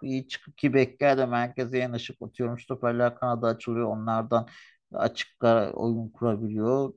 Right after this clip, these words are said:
Ç-, çok, e, zengin bir oyun tercihi var ki bekler biraz daha içe kaydı, kanatlar açıldığında Berkay geri geliyor stoperlerin arasına. Stoperler kayıyor ki bu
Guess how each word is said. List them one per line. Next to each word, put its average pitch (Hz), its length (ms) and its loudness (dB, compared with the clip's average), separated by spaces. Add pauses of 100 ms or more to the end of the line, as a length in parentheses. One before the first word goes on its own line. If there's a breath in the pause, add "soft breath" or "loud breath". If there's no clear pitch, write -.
(140)
Ç-, 110 140 -10
çok, 170 360 -6
e, 139 40 -6 (880)
zengin 127 580 -2
bir 156 100 -2 (140)
oyun 131 280 0
tercihi 104 400 6
var 90 180 -2
ki 123 220 0 (240 loud breath)
bekler 123 460 6 (260)
biraz 117 320 6
daha 113 160 4
içe 101 260 -12
kaydı, 110 400 -6
kanatlar 113 460 2
açıldığında 107 920 2 (300 loud breath)
Berkay 123 500 6
geri 120 240 4
geliyor 107 280 0
stoperlerin 104 560 2
arasına. 104 380 -6
Stoperler 107 600 4
kayıyor 101 320 -2
ki 139 200 -14
bu 135 320 -2